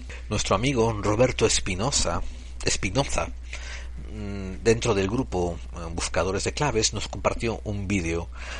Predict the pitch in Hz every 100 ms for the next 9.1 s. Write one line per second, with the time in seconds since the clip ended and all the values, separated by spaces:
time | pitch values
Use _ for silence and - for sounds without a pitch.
0 | - 104 101 113 104 160 151 131 110 98
1 | 101 80 67 - - 101 110 131 131 110
2 | 117 - 113 101 90 92 92 80 90 -
3 | 87 - 113 80 76 82 85 85 98 80
4 | 71 - - - - - - - - -
5 | 113 127 - 127 113 - 160 156 - 123
6 | 120 147 104 92 87 85 101 107 - -
7 | - 85 80 76 - 110 - 82 76 78
8 | 104 104 82 73 - - 87 92 76 65